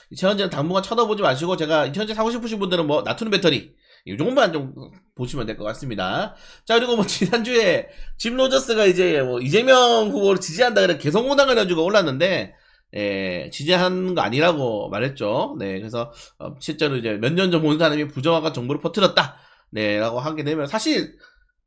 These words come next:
그래요. 짐 로저스가 뭐 누구 지지하는 것도 그래?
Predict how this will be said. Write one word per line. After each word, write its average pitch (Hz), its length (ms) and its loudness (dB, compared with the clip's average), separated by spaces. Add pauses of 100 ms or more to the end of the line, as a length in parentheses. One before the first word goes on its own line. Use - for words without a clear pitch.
(280)
그래요. 170 600 4
짐 240 160 -4
로저스가 254 420 -2
뭐 151 140 -2
누구 196 160 -6
지지하는 427 500 2
것도 180 240 -4
그래? - 480 0